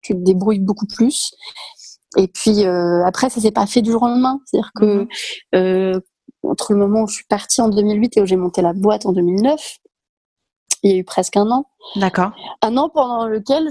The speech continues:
Speaker 1: j'ai décidé de, d'être, euh, sur le conseil syndical de mon immeuble, de devenir présidente du conseil syndical, de me plonger dans le droit de la copropriété et me dire, « Oh, bon,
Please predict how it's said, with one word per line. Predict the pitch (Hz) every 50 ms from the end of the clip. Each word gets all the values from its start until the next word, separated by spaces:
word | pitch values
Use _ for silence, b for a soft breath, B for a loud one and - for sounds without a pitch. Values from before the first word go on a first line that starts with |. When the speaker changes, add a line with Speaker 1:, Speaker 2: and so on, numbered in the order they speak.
| 247 220
Speaker 1:
j'ai | 214
décidé | 202 196 220 - - - - 220 202 226 262 233
de, | 208 214 208 202 202 202 202 202
d'être, | 196 190 214 214 - - - -
euh, | 214 202 202 202 202 202 202 208 202 202 202 208 208
sur | 202 - 220
le | 208
conseil | - 285 262 - 254
syndical | - 269 240 240 226 - 254 247 254 226
de | 226
mon | 202 196 196
immeuble, | 208 208 220 240 247 269 285 302 285 269
de | 196 214
devenir | 180 196 196 208 220 233
présidente | - - 330 320 277 339 359 330
du | 330 302
conseil | - 320 302 - 330 320
syndical, | - 320 294 262 277 254 - - 320 330 339 339 339 339 349 B B B B B B _ -
de | 208
me | 202 233
plonger | 240 - - 370 403 427 415 381 349 359 381 392 403 370 302
dans | 294 240
le | 220 226
droit | 214 247 294 320
de | 320
la | 311 277
copropriété | - 285 - - 277 262 - 262 254 254 - - 294 320 -
et | - 220
me | 214 220
dire, « | 233 277 294 - B
Oh, | B 523 554 B B B B _ _ -
bon, | 392